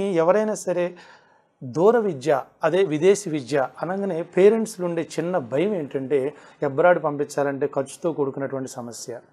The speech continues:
మన ఫ్యామిలీ ఎఫర్ట్ చేయలేదు అనే ధోరణితోటి పిల్లలు కూడా ఏంటంటే ఆ యొక్క డ్రీమ్‌ని, కలల్ని సాకారం చేసుకోవడానికి చాలా ఇబ్బంది పడుతూ ఉంటారు. ఆ ఉద్దేశం నుంచి, ఆ ధోరణి నుంచి మేము బయటకు తీసుకొచ్చి విదేశీ విద్య అందరికీ అందుబాటులో ఉంటుంది.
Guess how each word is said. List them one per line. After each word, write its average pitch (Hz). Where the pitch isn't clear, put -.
మన 151
ఫ్యామిలీ 160
ఎఫర్ట్ 175
చేయలేదు 127
అనే 170
ధోరణితోటి 160
పిల్లలు 214
కూడా 170
ఏంటంటే 143
ఆ 147
యొక్క 143
డ్రీమ్‌ని, 156
కలల్ని 185
సాకారం 165
చేసుకోవడానికి 139
చాలా 139
ఇబ్బంది 151
పడుతూ 135
ఉంటారు. 117
ఆ -
ఉద్దేశం 185
నుంచి, 139
ఆ -
ధోరణి 190
నుంచి 180
మేము 147
బయటకు 147
తీసుకొచ్చి 135
విదేశీ 220
విద్య 185
అందరికీ 202
అందుబాటులో 160
ఉంటుంది. 131